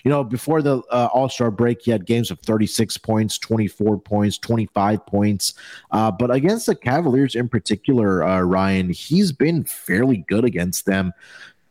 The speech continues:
Uh, matchup earlier this season, he had twenty-five, but prior to that, thirty points, forty-one points, thirty-five points. So it's not like he hasn't gotten it done against this, uh,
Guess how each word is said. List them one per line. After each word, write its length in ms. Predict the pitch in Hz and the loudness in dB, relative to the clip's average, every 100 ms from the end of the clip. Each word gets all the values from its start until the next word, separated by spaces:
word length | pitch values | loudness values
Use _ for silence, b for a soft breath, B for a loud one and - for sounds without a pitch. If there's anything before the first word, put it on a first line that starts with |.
| _ | _
Uh, 500 | - 110 113 107 101 104 - | 0 2 2 2 0 -2 0
matchup 300 | 156 185 156 | 0 0 2
earlier 260 | 165 170 | 2 4
this 160 | 156 139 | 2 0
season, 240 | 165 151 | 0 2
he 80 | 147 | 2
had 160 | 147 139 | 0 -2
twenty-five, 580 | 147 143 110 120 117 98 | -2 0 0 0 0 0
but 140 | 90 | -4
prior 240 | 123 143 | -2 0
to 100 | 147 | 2
that, 360 | 107 107 95 - | 2 0 -2 -2
thirty 240 | 123 135 | 0 0
points, 360 | 117 131 131 123 | 0 0 0 -2
forty-one 560 | - 127 123 98 120 107 | 0 0 2 2 0 -2
points, 360 | - 123 117 | -2 -2 0
thirty-five 600 | - 120 113 - 104 113 - | 0 0 0 0 0 0 -2
points. 320 | 120 117 - | 0 0 0
So 80 | 131 | 0
it's 120 | 127 | 2
not 140 | 175 | 2
like 160 | 180 139 | 2 2
he 80 | 135 | 2
hasn't 320 | 123 120 107 | 0 -2 -2
gotten 160 | 107 | -2
it 140 | 107 87 | -2 -2
done 180 | 101 107 | 0 0
against 380 | 90 104 - | 0 -2 0
this, 260 | 104 98 - - | -2 -2 -4 -2
uh, 220 | 104 | 0